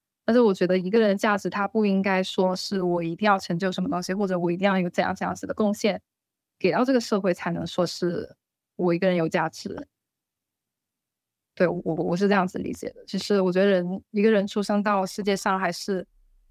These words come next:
呃，那肯定是不能做坏事啦，但是我觉得他只要是能够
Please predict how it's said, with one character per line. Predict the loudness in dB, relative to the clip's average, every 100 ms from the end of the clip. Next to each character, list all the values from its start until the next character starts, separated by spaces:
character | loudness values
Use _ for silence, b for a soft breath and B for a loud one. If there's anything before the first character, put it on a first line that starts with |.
| -8
呃， | -2 -2 -2 -4 -6 -12 -4
那 | 0 2
肯 | 2
定 | 2
是 | 0
不 | 0
能 | 0
做 | 0
坏 | -2 -2
事 | -2 -4
啦， | -2 -2
但 | -2
是 | 2 2
我 | 2
觉 | 0
得 | 0
他 | -2
只 | -2 0
要 | 0
是 | -2 0
能 | 0 0
够 | 0 -2